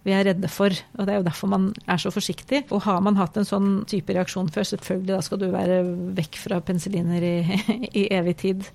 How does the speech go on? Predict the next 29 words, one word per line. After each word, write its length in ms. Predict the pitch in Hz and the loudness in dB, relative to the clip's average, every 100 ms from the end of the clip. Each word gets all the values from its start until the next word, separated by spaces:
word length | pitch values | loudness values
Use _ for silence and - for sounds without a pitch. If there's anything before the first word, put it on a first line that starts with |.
| - | -4
Men 540 | 208 220 220 220 220 - | 0 4 4 4 2 -2
så 240 | - - 226 | -6 0 2
har 200 | 208 175 185 | 4 4 4
man 180 | 196 226 | 2 2
jo 100 | 247 254 220 | 2 2 0
litt 280 | 220 - - | -2 -2 0
andre 320 | 226 185 202 - | 2 2 0 -4
typer, 640 | - 208 151 - - 185 196 196 190 - | -4 -2 -4 -8 -2 0 0 -2 -4 -2
mer 140 | 196 190 | 0 0
sånn 140 | 190 | 0
senreaksjoner, 1200 | - 196 175 185 185 160 - 185 190 254 339 302 | 0 0 2 2 0 -2 -2 0 2 2 2 0
og 100 | 294 | -2
så 300 | 208 - 220 220 | -6 -4 -2 0
er 80 | |
det 140 | 208 208 | 0 0
dette 180 | - 180 | 0 0
her 160 | 175 | 2
med 160 | 185 - | 0 -2
utslett. 400 | 156 - 160 - | -6 -4 -6 -4
Jeg 140 | 240 | -2
må 100 | 240 | 2
jo 80 | 254 | 2
si 140 | 240 - | 2 0
utslett 400 | - - 220 - | 0 -2 0 0
generelt 480 | 247 233 226 - | 2 2 2 2
er 140 | 226 214 | 4 4
jo 80 | 220 | 2
et 80 | 233 | 0
vanskelig 400 | 208 - - | 2 -2 -2